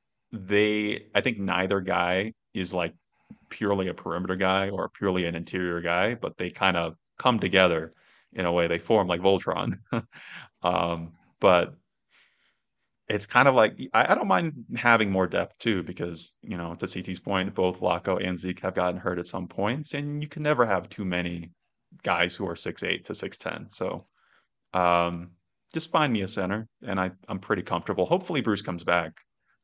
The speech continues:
Um, but if not, I think one of Collin or, or Pickett can, can be that guy. And if you have, like, an Ish Smith who wants to be the third string guy, I think that's fine.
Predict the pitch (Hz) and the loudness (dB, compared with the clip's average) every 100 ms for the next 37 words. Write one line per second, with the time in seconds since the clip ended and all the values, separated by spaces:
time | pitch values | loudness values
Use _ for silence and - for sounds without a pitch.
0 | _ - 87 82 85 98 92 92 101 98 | _ -6 -2 -2 0 2 2 2 2 4
1 | 92 - 95 92 87 90 90 90 82 - | 4 2 -2 -4 -8 -2 0 0 -2 0
2 | 92 90 90 85 85 - 95 90 87 85 | 4 4 2 -2 -6 -8 -4 -2 0 -2
3 | 82 80 _ _ _ _ _ _ _ _ | -2 -6 _ _ _ _ _ _ _ _
4 | _ _ _ - 90 85 - 95 90 - | _ _ _ -2 -2 -2 -4 -2 -2 -4
5 | - - 95 92 90 87 - - 127 113 | -4 4 6 6 2 -4 -6 0 0 0
6 | 104 95 87 - 87 85 85 85 - _ | 0 0 0 0 0 0 -2 -6 -12 _
7 | - 90 87 - 92 87 82 87 85 87 | -6 -4 -4 -6 -4 -4 -2 -4 -4 -4
8 | 87 85 - 87 85 - 87 85 85 - | -4 -4 -4 -6 -6 -6 -6 -6 -6 -10
9 | 90 85 82 92 90 85 90 87 - - | -8 -6 -4 -4 -4 -4 0 0 -2 -6
10 | 90 90 90 90 90 104 117 - - - | -6 -4 -2 0 0 -2 -6 -12 -12 -10
11 | - | -10